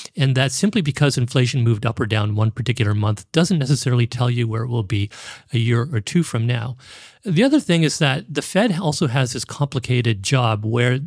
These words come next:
Congress has said that they're responsible not just for inflation, but for full employment.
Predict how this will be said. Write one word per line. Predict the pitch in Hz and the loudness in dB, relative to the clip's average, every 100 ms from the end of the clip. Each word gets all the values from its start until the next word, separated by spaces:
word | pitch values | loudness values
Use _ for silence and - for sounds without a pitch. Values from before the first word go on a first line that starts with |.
| - | -10
Congress | - - 180 196 160 | -4 0 2 0 0
has | 147 120 | 0 -2
said | - 131 117 | 0 0 0
that | 120 | -2
they're | 120 | -2
responsible | 110 110 - 117 117 - 110 | -2 -2 -2 -2 -2 -2 -2
not | 107 117 | 0 0
just | - 113 - | 0 -4 -4
for | - 104 | -4 -4
inflation, | 98 113 113 - 120 - - - - - | -2 0 0 0 -6 -8 -18 -20 -20 -2
but | 147 165 | 0 2
for | 170 | 2
full | - - 147 | 2 4 4
employment. | 135 - 147 156 113 135 | 4 2 2 4 2 -4